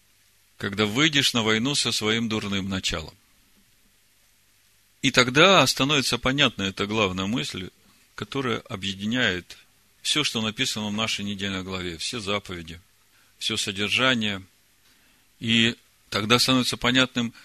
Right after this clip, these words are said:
почему именно так заканчивается наша недельная глава. Вы помните, как заканчивается наша глава?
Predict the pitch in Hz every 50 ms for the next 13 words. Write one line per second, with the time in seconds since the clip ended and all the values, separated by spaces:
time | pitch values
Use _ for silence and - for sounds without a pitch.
0 | - - _ _ - 110 - - 127 127 139 151 151 151 - - 131 127 131 123
1 | 120 117 117 117 110 107 104 - - _ _ _ _ - - 123 107 98 - 110
2 | - - 120 104 95 - - 90 85 - - 78 76 73 - - - - 73 69
3 | 65 67 65 - - - - - - - _ _ _ _ _ _ _ _ _ _
4 | _ _ _ _ _ _ _ _ _ _ _ _ _ _ _ _ _ _ _ _
5 | _ _ _ _ _ _ _ _ _ _ _ _ _ _ _ _ _ _ - 117
6 | 120 120 - 147 135 107 95 87 - - - 98 90 82 90 87 - - 120 120
7 | - - - 90 - - - 87 85 - - 78 78 78 76 73 67 -